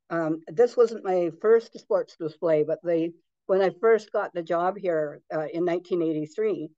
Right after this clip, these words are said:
it was, I mentioned, it was a grant position because the rail-, the museum had gotten some funding to do an exhibit,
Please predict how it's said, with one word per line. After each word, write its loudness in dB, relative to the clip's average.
it -2
was, 0
I 2
mentioned, -4
it -6
was -12
a -4
grant -4
position -6
because -6
the 0
rail-, 0
the -2
museum -2
had -8
gotten -6
some -4
funding -4
to -6
do -4
an -4
exhibit, -2